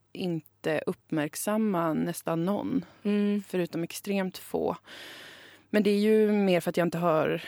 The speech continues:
Speaker 1: orken att bry mig om alla som folk pratar om hela tiden. Och sen så har jag ju en liten gotare i mig.
Speaker 2: Ja.
Speaker 1: Eh, slash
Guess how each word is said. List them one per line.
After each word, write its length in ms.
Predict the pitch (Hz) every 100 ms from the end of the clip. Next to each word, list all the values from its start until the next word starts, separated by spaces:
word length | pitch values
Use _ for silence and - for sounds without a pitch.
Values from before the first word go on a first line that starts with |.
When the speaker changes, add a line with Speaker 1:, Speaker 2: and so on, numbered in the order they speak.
| 180 -
Speaker 1:
orken 580 | 226 208 - - 117
att 140 | 160 -
bry 160 | 175
mig 140 | 175 175
om 260 | 208 208
alla 200 | 165 -
som 160 | 175 165
folk 220 | 156 156
pratar 360 | - 175 - 185
om 140 | 165
hela 160 | 170 165
tiden. 300 | 170 175 180
Och 100 | 185
sen 220 | 196 202
så 120 | -
har 160 | 208 190
jag 180 | 180 170
ju 180 | 170 170
en 100 | 170
liten 260 | 175 175
gotare 480 | 196 190 185 226 208
i 140 | 190
mig. 300 | 175 196 202 190
Speaker 2:
Ja. 260 | 190 190 - - -
Speaker 1:
Eh, 380 | 190 180 175 180
slash 260 | - 180